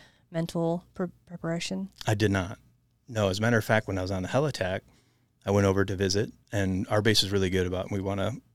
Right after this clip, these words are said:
Speaker 2: um, invite people, show 'em around, give 'em some face-to-face time, but in this instance, no one was around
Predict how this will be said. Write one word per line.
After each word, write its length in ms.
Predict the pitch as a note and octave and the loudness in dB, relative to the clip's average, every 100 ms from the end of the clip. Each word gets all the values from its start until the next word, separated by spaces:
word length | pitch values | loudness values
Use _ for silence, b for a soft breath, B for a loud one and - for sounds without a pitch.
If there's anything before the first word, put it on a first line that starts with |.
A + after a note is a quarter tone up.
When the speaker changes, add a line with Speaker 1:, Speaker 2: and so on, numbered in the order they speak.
| - | -14
Speaker 2:
um, 340 | G2+ G2 A2+ - | -12 -12 -14 -8
invite 300 | A2 G2 G#2 | 0 2 2
people, 360 | - G2+ G#2+ G2+ | -2 -2 0 0
show 220 | - G2+ | 0 0
'em 60 | G2+ | 2
around, 500 | G2 F#2 F#2+ F#2+ G2 | 0 0 -2 -4 -4
give 140 | G2+ | -4
'em 100 | G#2 | -4
some 140 | - F#2+ | -4 -4
face-to-face 520 | G2+ G2 G2 G2 G2 | -4 -4 -4 -6 -4
time, 260 | G#2+ G#2 G#2 | -4 -6 -8
but 160 | A2 | -10
in 120 | A2+ B2+ | -8 0
this 240 | C3+ - | 2 2
instance, 400 | G#2 - G#2 - | 2 0 -2 -2
no 120 | G#2 | -2
one 120 | G#2 | -2
was 100 | G2 | -2
around 360 | G2+ F#2 F2 | -4 -6 -10